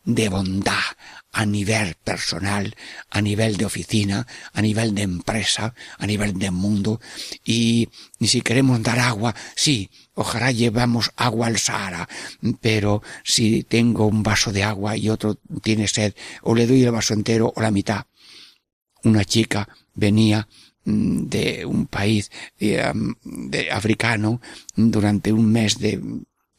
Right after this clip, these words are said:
eh, acogido por familias, y una chica de doce años, eh, llegó a la familia,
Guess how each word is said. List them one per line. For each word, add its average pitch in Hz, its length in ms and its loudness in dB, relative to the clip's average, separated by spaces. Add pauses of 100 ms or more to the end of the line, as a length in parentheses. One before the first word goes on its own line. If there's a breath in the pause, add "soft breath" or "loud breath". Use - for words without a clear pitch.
eh, 98 160 -12
acogido 110 460 -2
por 101 160 0
familias, 110 640 0 (420 loud breath)
y 104 460 0
una 101 260 -2
chica 107 300 -2
de 98 80 -2
doce 107 260 -2
años, 110 400 0 (240 loud breath)
eh, 107 100 -2
llegó 104 240 0
a 104 60 0
la 92 80 -2
familia, 110 640 2